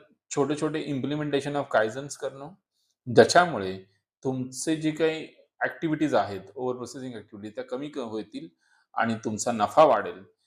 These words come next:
तर अशा पद्धतीनं तुम्ही ओव्हर प्रोसेसिंग जी काही तुमचा, अ, कॉस्ट आहे किंवा जिथे जिथे ओव्हर प्रोसेसिंग होत आहे, ते व्हॅल्यू स्ट्रीम मॅपिंग करून त्याचं,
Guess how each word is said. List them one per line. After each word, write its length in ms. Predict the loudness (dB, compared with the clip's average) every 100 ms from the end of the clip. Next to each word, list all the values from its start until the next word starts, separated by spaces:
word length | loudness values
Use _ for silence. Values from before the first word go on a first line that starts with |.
| _ -8
तर 80 |
अशा 280 | -6 -4 -2
पद्धतीनं 680 | -2 -4 -4 -8 -8 -8 -6
तुम्ही 500 | -6 -6 -8 -8 -12 -8
ओव्हर 260 | -2 -2
प्रोसेसिंग 640 | -2 -8 -8 -10 -10 -10 -14
जी 100 | -10
काही 220 | -8 -8
तुमचा, 420 | -12 -10 -6 -4 -6 -10
अ, 240 | -10 -10 -8 2
कॉस्ट 340 | 2 2 -2
आहे 280 | -6 -6 -14
किंवा 260 | -12 -12
जिथे 180 | -10 -12
जिथे 200 | -14 -12
ओव्हर 220 | -8 -8
प्रोसेसिंग 460 | -10 -12 -14 -14 -10
होत 120 | -12 -12
आहे, 140 | -18 -18 _ _ _ _ 4
ते 400 | 6 6 -2 -14 _ _ 2
व्हॅल्यू 360 | 6 6 6
स्ट्रीम 340 | -2 -2 -4 -2
मॅपिंग 340 | -4 -4 -8
करून 380 | -2 -2 -2 -8
त्याचं, 500 | -6 -8 -4 -4 -4